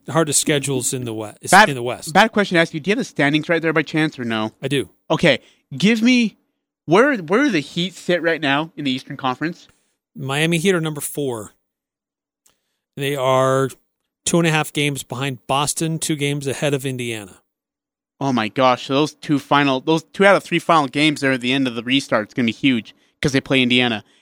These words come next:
Speaker 2: And where does Memphis sit?
Speaker 1: Memphis is currently in the eighth position in the West.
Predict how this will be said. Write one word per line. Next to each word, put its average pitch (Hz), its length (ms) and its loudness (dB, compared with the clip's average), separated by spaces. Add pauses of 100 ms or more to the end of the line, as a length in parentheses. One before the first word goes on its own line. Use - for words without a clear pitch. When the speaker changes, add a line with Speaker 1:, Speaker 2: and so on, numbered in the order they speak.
(120)
Speaker 2:
And 156 200 0
where 190 120 6
does 247 180 -2
Memphis 151 480 0
sit? - 360 -8 (1120)
Speaker 1:
Memphis 156 460 0
is 139 140 -4
currently 185 360 0
in 156 60 -2
the 151 160 -6
eighth 170 320 2
position 143 420 -2
in 131 60 -6
the 117 80 -8
West. 113 480 -6